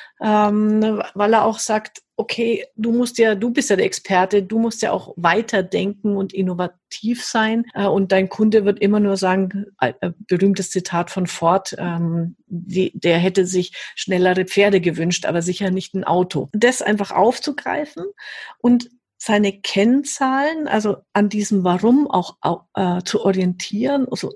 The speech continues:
er nennt's lenkende Kennzahlen zu haben, statt, äh, starre Leistungskennzahlen. Also wir, wie gelingt es uns, dass unser Unternehmenszweck erfüllt ist, besser?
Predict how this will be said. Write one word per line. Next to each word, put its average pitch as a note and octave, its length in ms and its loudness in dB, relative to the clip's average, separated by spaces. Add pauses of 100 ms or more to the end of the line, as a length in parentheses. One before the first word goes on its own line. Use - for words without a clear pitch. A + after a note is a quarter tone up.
er G3 100 2
nennt's F3+ 280 0
lenkende A#3+ 640 2
Kennzahlen A#3+ 720 -2
zu - 220 -12
haben, G#3+ 320 0
statt, - 640 -4
äh, F3 160 -4
starre G#3 720 -2
Leistungskennzahlen. B3 1200 -2
Also F#3 240 -6
wir, F#3 260 -2
wie C4+ 240 2
gelingt C4 460 2
es B3+ 160 0
uns, A#3 520 -2
dass - 420 -2
unser A#3 500 4
Unternehmenszweck F#3+ 1200 0
erfüllt F3 460 0
ist, - 340 -8
besser? - 380 -6